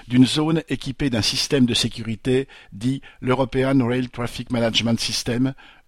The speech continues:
E R T M S, lié au passage des T G V.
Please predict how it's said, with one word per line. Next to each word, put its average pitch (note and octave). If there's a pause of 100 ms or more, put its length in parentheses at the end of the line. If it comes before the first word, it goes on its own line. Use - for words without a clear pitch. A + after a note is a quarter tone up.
E B2+
R B2+
T A#2
M A2
S, - (320)
lié C#3
au B2
passage A#2+
des A#2+
T A#2
G A2+
V. F#2